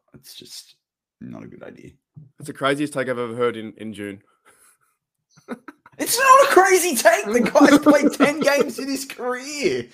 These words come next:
Speaker 1: He's been cut by four teams.
Speaker 2: You gotta start
Speaker 1: He's
Speaker 2: somewhere,
Speaker 1: got half
Speaker 2: mate.
Speaker 1: a sack in the N F L, mate.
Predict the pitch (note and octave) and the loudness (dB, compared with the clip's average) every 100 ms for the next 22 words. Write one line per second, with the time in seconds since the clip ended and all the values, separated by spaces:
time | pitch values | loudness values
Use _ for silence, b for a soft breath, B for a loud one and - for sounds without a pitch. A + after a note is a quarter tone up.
0 | b - - C4+ B3+ - C#4+ C#4+ A#3+ - | b -14 -10 -8 -6 -2 -2 0 -2 -2
1 | - B3+ B3+ - - B3 C4+ B3 D3 - | -4 -8 -6 -8 -10 -12 -10 -8 -8 -10
2 | - - _ _ _ _ - G#2+ B2 - | -16 -20 _ _ _ _ -12 -8 -6 -4
3 | C#3 B3+ - D4 A3 A#3+ D4+ - A#3+ - | -2 -2 2 2 4 4 2 0 -10 -6
4 | B3 C4+ B3 A3 A3+ A#3+ A#3 A3 G#3 A#3+ | -4 -4 -8 -6 -6 -6 -8 -8 -4 -4
5 | A#3+ G3 A#2 G2+ | -4 -6 -8 -12